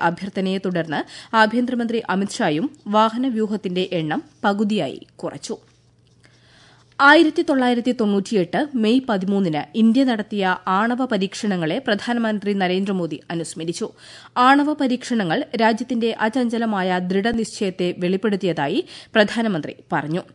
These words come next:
പരീക്ഷണങ്ങൾക്ക് ശേഷം ലോകം മുഴുവൻ ഇന്ത്യക്ക് മേൽ സമ്മർദ്ദം ചെലുത്തിയെങ്കിലും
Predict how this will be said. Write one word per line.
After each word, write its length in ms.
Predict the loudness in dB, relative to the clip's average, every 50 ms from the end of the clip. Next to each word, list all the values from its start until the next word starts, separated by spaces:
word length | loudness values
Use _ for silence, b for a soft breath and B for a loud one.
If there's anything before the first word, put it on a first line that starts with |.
| B B B B B B
പരീക്ഷണങ്ങൾക്ക് 680 | 4 4 4 4 2 2 2 2 4 2 2 0 -2 -2
ശേഷം 420 | -2 -2 -2 -2 -2 -4 -2 -2
ലോകം 440 | 0 2 2 2 2 2 0 2 2
മുഴുവൻ 380 | 2 2 2 2 0 0 -2 -4 -2
ഇന്ത്യക്ക് 380 | -2 0 0 0 0 -2 -2 -2
മേൽ 200 | -2 -2 -2 -4 -2
സമ്മർദ്ദം 460 | 0 0 2 2 0 -2 -2 -4 -4
ചെലുത്തിയെങ്കിലും 720 | -4 -2 -4 -4 -2 0 0 2 2 2 0 0 -2 -2 -4